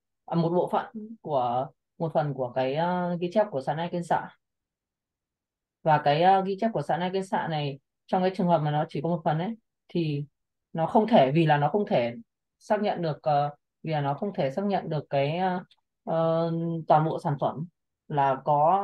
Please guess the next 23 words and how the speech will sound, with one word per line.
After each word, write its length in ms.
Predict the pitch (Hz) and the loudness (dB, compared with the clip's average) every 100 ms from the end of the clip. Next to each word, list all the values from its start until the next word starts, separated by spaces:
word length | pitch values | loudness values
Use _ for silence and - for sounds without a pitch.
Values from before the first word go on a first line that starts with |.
| 196 196 190 196 196 - _ _ _ _ _ _ _ _ _ _ _ _ _ _ _ _ _ _ _ _ _ _ - | -2 -4 -6 -8 -10 -14 _ _ _ _ _ _ _ _ _ _ _ _ _ _ _ _ _ _ _ _ _ _ -6
có 100 | 175 | -2
vượt 220 | 202 - | -2 -2
quá 260 | 165 151 180 | 0 0 0
cái 120 | 160 | -4
dung 300 | 165 196 196 | -4 -4 -4
sai 200 | 190 196 170 | 0 0 0
giới 100 | 196 | -2
hạn 120 | 185 | -4
cho 60 | 190 | -4
phép 60 | 220 | -2
hay 140 | 208 | -2
không. 320 | 196 202 185 - _ _ _ _ _ _ _ _ _ _ - | -2 -2 -2 -8 _ _ _ _ _ _ _ _ _ _ -6
Nên 180 | 196 196 | -2 0
là 280 | 185 160 160 _ _ _ _ _ _ _ _ _ _ _ _ - | 0 0 -6 _ _ _ _ _ _ _ _ _ _ _ _ 0
ở 160 | 160 156 | 2 2
cái 80 | 180 | 0
kiểm 140 | 170 | 0
tra 180 | 147 190 | 2 2
này 220 | 180 139 | 2 -2
ấy, 120 | 147 - _ _ _ _ | -6 -12 _ _ _ _
thì 380 | 180 151 139 143 _ _ _ _ _ _ _ _ _ _ _ _ _ _ _ _ _ _ - | -6 -4 -6 -8 _ _ _ _ _ _ _ _ _ _ _ _ _ _ _ _ _ _ -4
cái 340 | 170 156 180 | -2 -2 -2
mà 180 | 220 202 | 0 2